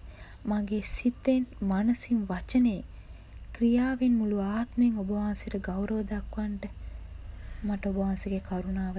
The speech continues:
දෙන්න." ඔබ ඉල්ලන්න උන්වහන්සේගේ, "පියාණනි, ඒ දේව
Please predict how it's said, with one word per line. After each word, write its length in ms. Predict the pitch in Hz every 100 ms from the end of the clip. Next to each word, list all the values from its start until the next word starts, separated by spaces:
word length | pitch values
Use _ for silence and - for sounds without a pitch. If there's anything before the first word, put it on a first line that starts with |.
| 175
දෙන්න." 300 | 190 185 185 - - -
ඔබ 140 | 202
ඉල්ලන්න 380 | 208 208 220 208
උන්වහන්සේගේ, 720 | 196 190 190 185 - 196 190 - - - - - -
"පියාණනි, 520 | 214 196 196 190 185 - - - -
ඒ 120 | 202
දේව 320 | 185 202 202